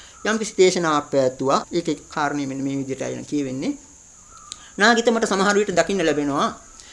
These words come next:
ගාමන්ත විහාරයක යම්කිසි භික්ෂුන් වහන්සේ නමක් සමාධියෙන් වැඩ ඉන්නවා. මම කල්පනා කරනවා දැන් මේ භික්ෂුන් වහන්සේ සමාධියෙන් වැඩ හිටියට මොකද? වැඩි වෙලා යන්න කලින් එක්ක සාමණේර කෙනෙක් හරි ආරාමිකයෙක්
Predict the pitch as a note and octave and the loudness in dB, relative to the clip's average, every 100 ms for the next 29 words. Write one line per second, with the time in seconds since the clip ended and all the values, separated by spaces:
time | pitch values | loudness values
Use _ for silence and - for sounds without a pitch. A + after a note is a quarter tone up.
0 | - - - D#3+ A3+ B3+ A#3 F#3+ F3 G3+ | -20 -12 2 4 4 4 2 2 4 6
1 | G3+ G#3 G#3 F#3+ - F3 G3 F#3+ G3 F#3+ | 6 4 4 2 0 -2 -2 -2 -4 -4
2 | - G3 F3+ F3 F#3 F3+ F3+ A3 - - | -2 0 2 2 0 0 0 -4 -10 -6
3 | A3 A#3+ G3+ D3 C#3 B2 A#2 A#2+ - - | 0 2 2 0 -2 -4 -6 -10 -14 -20
4 | - - - B3 C#4+ A3+ A3+ G#3+ G#3 G#3 | -20 -16 -4 2 4 6 4 2 0 0
5 | A3 G#3+ - - - - - - - - | -2 -2 -4 -8 -20 -20 -20 -20 -20 -20
6 | - C#3+ E3 F3 F3 E3+ E3 D#3 D#3+ F3+ | -2 2 4 4 2 2 -2 -8 -6 -2
7 | E3 D#3+ E3 E3+ D#3 D3 D3 D#3 D3+ B2+ | 0 2 0 -2 -2 0 0 0 0 0
8 | C3+ C#3+ D#3+ D3 B2 A#2 B2 D#3 C#3+ E3 | 0 0 0 0 -2 -6 -4 -2 -2 -2
9 | D#3 D3 C#3+ D#3 D3 D3+ E3+ D3+ C#3+ D3+ | 0 0 0 -4 -6 -4 -4 -6 -6 -4
10 | C3 C3+ C#3 C3+ D3 D3+ D3+ - - A2 | -4 -4 -4 -6 -6 -8 -10 -10 -4 -2
11 | B2 C3 C#3 C#3 C#3 | 0 -2 -4 -4 -8